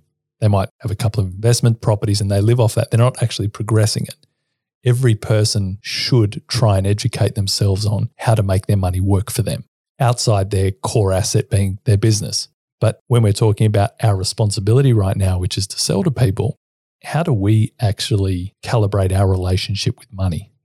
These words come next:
And most people say, "I've got no problem giving as much as possible." That's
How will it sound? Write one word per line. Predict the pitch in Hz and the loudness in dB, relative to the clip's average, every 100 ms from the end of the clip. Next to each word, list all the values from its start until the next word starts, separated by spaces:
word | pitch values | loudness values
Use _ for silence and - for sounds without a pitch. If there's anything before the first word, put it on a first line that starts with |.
| - | 0
And | 113 | 2
most | 113 - | 2 2
people | 123 104 98 | 0 0 0
say, | - 107 - | 0 0 0
"I've | 131 | -2
got | 135 | 0
no | 127 127 | 2 2
problem | 113 107 104 107 | 2 2 2 0
giving | 117 110 104 | 0 2 0
as | 101 | 2
much | 113 110 | 0 2
as | 101 101 | -2 -2
possible." | - 104 - 101 - _ _ _ _ _ _ | -2 -2 -2 -4 -8 _ _ _ _ _ _
That's | - 107 | -4 -4